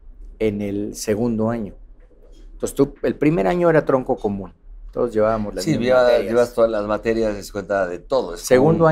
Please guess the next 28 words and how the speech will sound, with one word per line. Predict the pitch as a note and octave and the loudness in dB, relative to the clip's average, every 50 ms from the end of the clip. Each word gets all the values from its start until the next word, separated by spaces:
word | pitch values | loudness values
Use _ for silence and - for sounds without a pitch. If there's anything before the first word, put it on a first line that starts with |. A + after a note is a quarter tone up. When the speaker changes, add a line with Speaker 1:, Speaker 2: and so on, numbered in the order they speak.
| D#3+ D#3+ | 4 2
Speaker 1:
año | D#3 D#3+ | 0 0
tú | D3+ C#3+ | 2 2
decías, | C#3 C3 A#2+ A2+ B2 A#2+ A2+ G#2+ - B2 | 2 0 0 0 0 0 0 0 -2 -2
a | A#2 | -2
ver, | A#2 A#2+ A#2 | 0 0 0
yo | B2+ D3 E3 | -2 -2 0
voy | F3+ F#3 F3 | 2 2 4
a | E3 C3+ | 4 2
estudiar | - - B2+ B2 A#2+ | 2 2 0 0 0
ingeniería, | A#2+ G#2+ - - G#2 G#2 G#2+ A2+ C3 D#3+ D#3+ | -2 -4 -10 -12 -12 -10 -8 -8 -8 -6 -8
yo | C#3 B2+ B2 | -8 -8 -8
voy | A#2 A2 | -8 -8
a | |
estudiar | G#2+ - - A2 G#2 G#2+ G2+ | -10 -10 -10 -10 -10 -8 -8
derecho, | G#2 A2+ - D#3+ D#3 - - B2+ | -10 -8 -8 -8 -8 -8 -8 -8
voy | A#2+ | -8
a | A2+ | -10
estudiar | - - A2 G#2+ G#2 | -10 -12 -10 -10 -10
arquitectura, | F#2+ - - - - G2 - - - D3+ F3 - - | -10 -12 -12 -12 -12 -12 -12 -10 -10 -8 -6 -6 -6
yo | B1 B1 | -6 -8
voy | B1 - | -8 -10
a | |
estudiar | G#2+ - - - A2 - - - - - - - - - - - - | -12 -14 -16 -16 -14 -12 -12 -12 -12 -14 -18 -20 -20 -20 -20 -20 -18
ciencias, | - - - E3+ F3+ F#3 F3 D3+ - C#3+ B2 | -16 -12 -8 -6 -6 -6 -6 -6 -8 -8 -6
yo | A#2 B2+ | -4 -2
voy | B2+ B2 | -2 -4
a | A#2 | -4
estu-, | - - | -6 -14